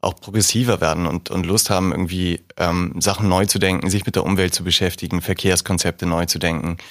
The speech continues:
Ähm, und ich glaube, dass Regensburg da sogar eine ziemliche Vorreiterrolle spielen kann, weil wir irgendwie eine sehr gesunde Wirtschaft haben und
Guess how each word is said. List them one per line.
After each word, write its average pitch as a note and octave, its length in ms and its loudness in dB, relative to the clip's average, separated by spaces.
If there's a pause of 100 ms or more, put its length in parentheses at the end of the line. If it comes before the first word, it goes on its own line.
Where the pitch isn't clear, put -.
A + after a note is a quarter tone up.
(400)
Ähm, F#2 440 2
und G2+ 280 0
ich A#2+ 160 0
glaube, C#3+ 220 0
dass - 200 0
Regensburg A#2 480 0
da F#2+ 400 2
sogar G2 220 0
eine F#2+ 100 2
ziemliche G#2 340 0
Vorreiterrolle F2+ 600 0
spielen F#2 300 0
kann, C#2+ 260 -8 (420)
weil F#2 120 0
wir F2 100 2
irgendwie F#2+ 220 2
eine F#2 120 2
sehr F#2 160 4
gesunde F#2 340 2
Wirtschaft A#2+ 380 0
haben A#2 300 0
und F#2 320 -2